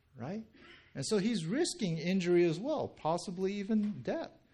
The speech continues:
And yet here is the man coming to meet Jesus.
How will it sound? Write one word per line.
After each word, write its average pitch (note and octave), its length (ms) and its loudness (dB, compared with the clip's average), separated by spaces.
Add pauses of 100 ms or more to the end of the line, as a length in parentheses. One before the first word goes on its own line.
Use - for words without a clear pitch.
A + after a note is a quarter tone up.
(2250)
And C3 160 -2
yet C#3 200 -2
here F3 260 0
is F3 160 -2
the E3 100 -2
man A#2+ 420 0 (600)
coming B2 580 -4 (1120)
to A2+ 80 -8
meet A2 260 -2
Jesus. - 580 -6